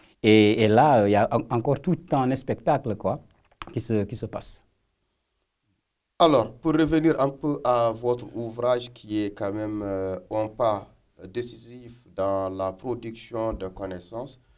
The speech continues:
Speaker 2: parce que ce qui manque aujourd'hui, euh, en Afrique et dans cette région plus particulièrement,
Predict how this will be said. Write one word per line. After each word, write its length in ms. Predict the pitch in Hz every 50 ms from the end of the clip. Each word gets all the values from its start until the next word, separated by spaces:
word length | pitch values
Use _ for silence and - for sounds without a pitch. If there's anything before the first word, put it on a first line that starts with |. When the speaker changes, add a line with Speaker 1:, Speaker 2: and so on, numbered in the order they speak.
| _ _ _ _ _
Speaker 2:
parce 260 | - 98 - - -
que 80 | - 110
ce 140 | - - 120
qui 160 | - - 120
manque 320 | 110 110 117 117 113 113 - -
aujourd'hui, 800 | 104 110 107 110 110 104 104 110 110 - 104 110 110 113 110 - - -
euh, 680 | 85 90 92 92 92 92 92 92 90 90 90 90 90 87 82 85 90 85 82 90 90 - _ _ _ _ _ -
en 220 | - 98 101 104 104
Afrique 440 | 101 95 - - 113 107 - - _ _ _ _ -
et 600 | 82 95 95 92 92 92 92 95 92 92 90 85 92
dans 160 | - 98 98
cette 280 | 101 - 110 101 - -
région 500 | 101 95 101 98 95 95 101 104 101 95
plus 180 | 95 - 101
particulièrement, 800 | 98 98 - 95 92 - 95 90 - 98 90 90 90 87 95 110